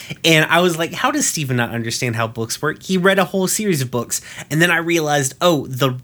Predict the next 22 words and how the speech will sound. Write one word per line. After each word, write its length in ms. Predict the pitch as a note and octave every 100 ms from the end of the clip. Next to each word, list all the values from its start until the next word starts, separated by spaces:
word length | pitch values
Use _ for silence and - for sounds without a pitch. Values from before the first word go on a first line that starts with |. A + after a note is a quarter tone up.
| - -
the, 340 | C3+ C3 B2+
the 160 | C3+ B2+
No 220 | C3 G3+
Home 280 | G3+ F3 D3+
Boys, 520 | B2+ B2 A#2 A#2 A#2 - - -
I 80 |
bet, 180 | C3+ C#3+
are 140 | C3+ C3
like 160 | B2+
Hardy 320 | - F#3+ G3+
Boys 320 | D#3+ A#2+ A#2+ A2+
books 380 | A2+ A2 -
where 80 | C3+
it 80 | B2+
doesn't 280 | C3+ B2+ B2+
matter 240 | B2+ B2+
what 220 | A#2 A#2
order 260 | F#2+ C3 B2+
you 200 | G#2 G2
read 180 | B2 C#3
them 140 | -
in. 260 | G#2 G2